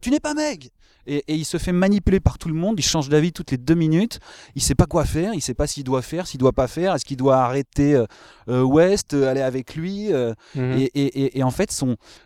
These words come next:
Speaker 1: le fait qu'il soit tiraillé entre, euh, euh, son éthique, euh, d'homme, entre guillemets on va dire, et, euh,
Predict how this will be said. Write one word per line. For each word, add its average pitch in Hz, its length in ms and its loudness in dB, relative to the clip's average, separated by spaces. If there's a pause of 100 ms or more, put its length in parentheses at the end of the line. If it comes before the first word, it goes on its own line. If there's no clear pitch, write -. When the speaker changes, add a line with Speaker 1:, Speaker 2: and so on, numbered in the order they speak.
Speaker 1:
le - 320 -2
fait 170 160 -2
qu'il - 160 -10
soit 135 200 -2
tiraillé 165 600 4
entre, 135 260 4
euh, 139 280 8 (500)
euh, 71 240 -10
son 123 280 0
éthique, 147 460 -4
euh, 120 160 0
d'homme, 139 440 4
entre 113 300 0
guillemets 120 220 2
on 131 60 4
va 113 140 6
dire, 131 300 4
et, 113 120 2
euh, 104 100 -2